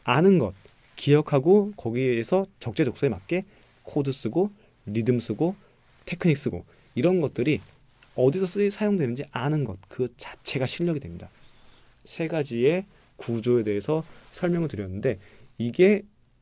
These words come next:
기타 발전, 그러니까 취미 기타에서, 어, 거의 프로에까지 진입할 수 있는, 프로 연주자까지 진입할 수 있는 그런 과정이라고 생각이 됩니다.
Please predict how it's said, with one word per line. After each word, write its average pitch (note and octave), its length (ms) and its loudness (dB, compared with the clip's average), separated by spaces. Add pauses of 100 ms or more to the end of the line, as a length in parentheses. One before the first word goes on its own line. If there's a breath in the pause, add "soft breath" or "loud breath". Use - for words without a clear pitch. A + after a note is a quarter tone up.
(220)
기타 - 380 -4
발전, G2 680 -12
그러니까 G#2 340 -14
취미 A3 280 0
기타에서, G#2+ 680 -6 (500 soft breath)
어, G#2+ 220 -6
거의 A2 220 -4
프로에까지 D#3 880 4
진입할 C3+ 460 2
수 - 120 -4
있는, F#2+ 260 -4 (320 soft breath)
프로 F#3 200 -2
연주자까지 G#2+ 460 -4
진입할 A2 360 -6
수 G2+ 120 -12
있는 B2+ 300 -2 (380 loud breath)
그런 A2 560 -2 (160)
과정이라고 C3+ 1040 -2
생각이 C#3 300 -4
됩니다. F#2 340 -10